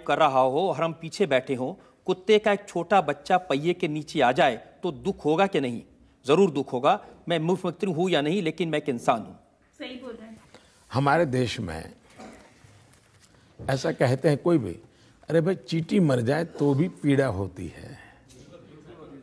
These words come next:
Speaker 3: चींटी मर जाए तो भी पीड़ा होती है।" ये, ये आपकी संवेदना की तीव्रता को व्यक्त करने के लिए श-,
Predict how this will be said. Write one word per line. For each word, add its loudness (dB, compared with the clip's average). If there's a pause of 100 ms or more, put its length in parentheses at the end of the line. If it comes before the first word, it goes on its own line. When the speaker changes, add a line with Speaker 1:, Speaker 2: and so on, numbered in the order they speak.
(680)
Speaker 3:
चींटी 4
मर 6
जाए 4
तो 4
भी 2
पीड़ा -2
होती -6
है।" -8
ये, 8 (600)
ये 4 (160)
आपकी 2 (300)
संवेदना 4
की -4
तीव्रता 4
को 6
व्यक्त 0
करने 2
के 0
लिए 6
श-, -8